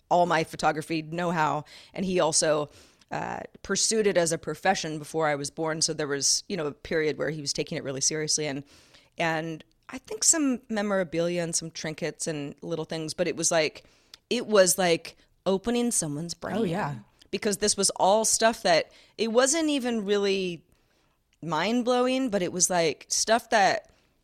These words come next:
Speaker 1: he considered part of, you know, his
Speaker 2: Sure.
Speaker 1: life and was important and carried it with him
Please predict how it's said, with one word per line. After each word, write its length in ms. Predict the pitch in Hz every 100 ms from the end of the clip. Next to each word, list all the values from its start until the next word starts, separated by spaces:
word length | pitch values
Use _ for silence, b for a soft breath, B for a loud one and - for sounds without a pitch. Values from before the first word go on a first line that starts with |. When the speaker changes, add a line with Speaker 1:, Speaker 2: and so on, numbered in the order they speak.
| _
Speaker 1:
he 240 | - 254
considered 880 | - 254 226 - 208 190 175 165 -
part 280 | - 180 160
of, 280 | 156 - -
you 100 | 185
know, 200 | 143 147
his 300 | 151 165 135
Speaker 2:
Sure. 80 | 156
Speaker 1:
life 460 | 139 160 160 - -
and 160 | 160
was 100 | 160
important 720 | 170 165 208 190 139 127 - -
and 300 | 160 147 147
carried 240 | - 196 214
it 80 | 220
with 140 | 233
him 360 | 226 226 233